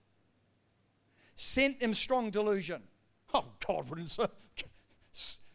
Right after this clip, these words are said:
I can believe in our demons of deception, but God sending delusion? Far be it from God to do that. Paul didn't think so.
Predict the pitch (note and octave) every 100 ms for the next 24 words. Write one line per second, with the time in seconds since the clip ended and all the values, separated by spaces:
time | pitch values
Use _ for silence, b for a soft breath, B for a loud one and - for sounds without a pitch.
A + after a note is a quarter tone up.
0 | b b - F3 F#3 E3 G3 G3+ F3+ E3
1 | D3+ E3 D#4 C#4+ F#3 F3 E3 - B3+ -
2 | B3+ F3 E3+ E3 A#3+ F3 - C4 C#4+ F#3+
3 | G3 A3+ C4 A4 D4+ - G3+ F3+ D#3+ F#3
4 | - G#3 F#3+ G3+ G#3 F#3+ G3 A3 B3 B3+
5 | b b b _ E3+ C#4 G#3 D3+ - E3+
6 | - A#3+